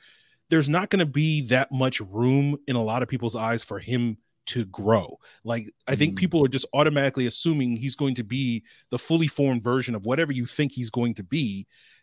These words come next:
Speaker 1: And so for me, it's like, okay, when we get to September, like, I'm sure there's gonna be ups, I'm sure there's gonna be downs.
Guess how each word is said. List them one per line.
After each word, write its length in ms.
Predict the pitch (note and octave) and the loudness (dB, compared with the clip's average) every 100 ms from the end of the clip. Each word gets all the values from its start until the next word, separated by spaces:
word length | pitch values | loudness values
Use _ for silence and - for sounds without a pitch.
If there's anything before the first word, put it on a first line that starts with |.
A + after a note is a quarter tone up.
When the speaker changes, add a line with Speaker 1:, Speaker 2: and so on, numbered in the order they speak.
| _ | _
Speaker 1:
And 160 | C#3+ C#3+ | -4 0
so 380 | D#3+ C3+ C3 | 0 2 0
for 160 | A#2+ C3 | -4 -4
me, 300 | C3+ F3+ D3+ | 0 2 2
it's 180 | B2+ - | 0 -2
like, 320 | A#2+ A2+ - _ _ - | -4 -6 -12 _ _ -6
okay, 200 | D3+ D3 | -2 0
when 120 | C3 B2+ | 0 -2
we 80 | |
get 200 | A2+ D3 | 0 -2
to 100 | - | -2
September, 720 | - A#2+ - D#3 B2+ A2 G#2+ G2+ _ _ _ - | -6 -6 -2 -2 0 -2 -4 -6 _ _ _ -10
like, 160 | A#2 - _ _ _ _ _ _ | -10 -10 _ _ _ _ _ _
I'm 120 | A#2+ B2+ | -6 -2
sure 240 | - D#3 | 2 2
there's 160 | C#3 A2+ | 0 -2
gonna 120 | A#2+ | -2
be 120 | A2+ | 0
ups, 220 | A#2+ - | -2 -2
I'm 100 | A2+ | -8
sure 220 | - C3 | -2 0
there's 160 | B2 A#2 | 0 -2
gonna 140 | A#2+ | -4
be 100 | G#2+ | -4
downs. 600 | G2 B2+ C3 G#2+ G#2 G2+ | -2 0 0 -2 -6 -10